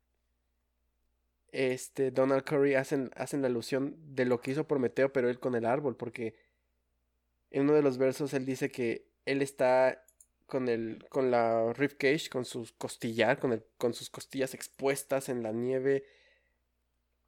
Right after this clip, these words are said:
en la, en lo más alto de una montaña fría, siendo, este, prácticamente alimento para los, donde dices, los chacales y los cuervos. Y, y, o sea, hace, hace un símil, ¿no?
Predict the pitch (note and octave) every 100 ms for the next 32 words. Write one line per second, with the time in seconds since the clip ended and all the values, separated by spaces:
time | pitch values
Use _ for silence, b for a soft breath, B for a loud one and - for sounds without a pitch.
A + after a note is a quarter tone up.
0 | _ - C3 B2 C3 C3+ B2+ C3 D3 D3
1 | D#3 D3 C#3+ B2+ A#2 B2 C3 B2+ - C#3+
2 | D3+ D3 C3+ C3 B2+ C3 - _ b b
3 | - C3+ C3 C3 B2+ B2 A#2+ A#2+ - B2+
4 | A#2+ - C3 B2 A#2+ A#2+ A#2 A#2 A#2 A#2+
5 | - _ - C3 C3+ C3 C3 B2+ A#2+ B2+
6 | C3 C3 A#2+ A2 A2+ G#2+ - _ - B2
7 | A#2 A#2 B2 A2+ A#2 - A#2+ - B2 B2
8 | A#2 B2 A2+ - - C3+ B2 A#2+ B2 A#2+
9 | - - _ _ _ _ _ _ _ _
10 | _ _ _ _ _ _ - D3 D3 D3
11 | D3 - D3+ F3+ E3 E3+ F#3+ F3 - F#3
12 | A3 B2+ B2 G#3